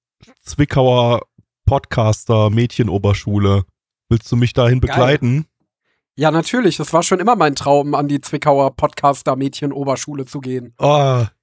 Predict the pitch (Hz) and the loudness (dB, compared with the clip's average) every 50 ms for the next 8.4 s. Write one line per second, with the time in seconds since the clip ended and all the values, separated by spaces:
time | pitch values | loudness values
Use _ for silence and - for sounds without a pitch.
0 | _ _ _ _ _ - 160 165 156 143 127 113 113 127 127 123 - 147 143 139 | _ _ _ _ _ 2 2 4 4 2 2 2 2 0 -2 0 -2 -2 0 0
1 | 139 135 135 131 135 147 139 151 139 135 - 131 139 135 123 139 127 127 127 123 | 0 0 0 0 -2 -2 -2 0 -2 0 0 0 -2 -2 -2 -2 0 0 0 0
2 | 127 160 175 156 131 120 - - - 117 110 110 110 110 110 107 104 98 - - | -2 -2 -2 0 0 0 -2 0 2 2 4 4 4 4 2 2 2 0 -2 -6
3 | - - - 131 120 113 120 104 - - 131 117 117 - - - 110 104 107 107 | -8 -4 -2 0 2 2 2 0 0 0 2 2 2 2 2 0 0 2 2 0
4 | - - 101 101 101 95 104 113 104 101 104 107 107 - _ _ _ 92 107 113 | -2 0 0 0 0 2 2 2 2 2 0 -2 -2 -6 _ _ _ 0 0 2
5 | 113 110 127 117 117 120 131 139 131 131 123 120 120 120 - 139 - - - 110 | 2 0 0 2 2 2 2 2 2 2 2 2 2 2 0 -2 -4 -4 -2 0
6 | 104 107 - - - 107 104 104 101 104 101 104 117 117 110 107 104 - 110 110 | 0 0 0 0 0 2 4 4 4 2 2 2 2 2 2 2 0 0 0 2
7 | 107 107 110 110 - - 107 107 - - 117 117 120 117 - 113 110 113 110 - | 4 4 2 2 0 0 -2 -2 0 0 0 0 0 0 0 2 2 2 2 2
8 | 110 107 107 107 - - - - | 2 2 2 0 -2 -10 -18 -20